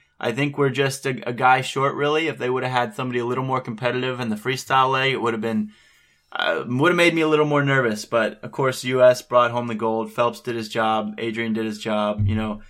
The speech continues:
Cody Miller did all he could against one of the best, well, the best breaststroker of all time. And obviously Ryan Murphy lived up to expectations there. So that wraps it up. That was all of the events at Rio Olympics for swimming.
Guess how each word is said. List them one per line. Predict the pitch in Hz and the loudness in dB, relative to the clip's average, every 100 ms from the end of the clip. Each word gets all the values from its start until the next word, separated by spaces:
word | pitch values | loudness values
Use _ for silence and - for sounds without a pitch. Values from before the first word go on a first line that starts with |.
| _ - | _ -4
Cody | 139 131 | 0 0
Miller | 131 131 123 | 2 0 0
did | 123 | 4
all | 123 123 | 8 8
he | 120 | 6
could | 120 123 | 0 -2
against | 117 113 113 107 | -2 -2 -6 -6
one | 117 113 | -6 -6
of | |
the | 107 | -4
best, | 104 117 107 - _ - | -2 -2 -2 -14 _ -10
well, | 113 127 120 | 0 2 4
the | 139 | 2
best | 151 120 107 | 2 0 0
breaststroker | 127 120 - 123 113 117 | -2 -2 -2 -4 -2 -2
of | 107 | 2
all | 117 | 2
time. | 110 117 107 110 107 _ _ - | 2 0 0 -2 -8 _ _ -12
And | 113 110 107 | -6 -4 -2
obviously | 110 113 113 107 113 | 2 2 0 -4 -4
Ryan | 110 107 104 | -2 -2 -2
Murphy | 107 104 101 95 - | -4 -6 -10 -10 -14
lived | 107 104 104 | -10 -8 -8
up | 101 | -10
to | 101 | -10
expectations | 98 - 98 - 98 - 98 | -12 -12 -14 -12 -14 -14 -14
there. | 92 113 - _ _ _ - | -14 -16 -18 _ _ _ -6
So | 147 139 110 | 0 0 0
that | 127 214 | 2 2
wraps | 202 202 208 | 4 4 4
it | 170 | 2
up. | 151 208 - | 2 2 0
That | 151 139 | 2 2
was | 165 165 135 - | 2 0 -4 -2
all | 135 147 175 - | 4 6 4 4
of | 147 143 | 0 0
the | 135 139 139 | -2 -2 -2
events | 110 120 143 190 - | -2 -2 -2 -4 -4
at | 120 131 - - | 0 0 -2 -8
Rio | 123 123 123 | -2 0 2
Olympics | 123 113 143 - | 0 -4 -6 -8
for | 123 | -10
swimming. | - 127 123 147 | -6 -4 -2 -4